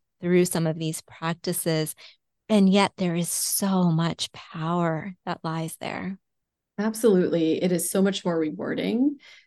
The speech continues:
Speaker 2: when we give ourselves permission to accept, surrender, to,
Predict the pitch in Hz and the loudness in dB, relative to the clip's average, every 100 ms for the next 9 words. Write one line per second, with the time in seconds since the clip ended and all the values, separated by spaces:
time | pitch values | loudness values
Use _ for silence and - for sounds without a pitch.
0 | _ 170 175 165 156 160 151 - 175 165 | _ 0 2 2 2 0 0 -2 -2 0
1 | 156 160 - 151 - 165 147 147 - 175 | -2 -2 -4 -6 -6 -4 -2 -2 -2 0
2 | 196 240 294 285 - _ - - 185 160 | 2 2 2 0 -16 _ -12 -2 2 4
3 | 160 151 185 - 175 170 - - 165 - | 2 0 -8 -4 -2 -2 -4 -6 -4 -2
4 | 160 160 160 160 160 - 151 151 151 156 | -2 0 0 0 -4 -4 -4 -2 -2 -4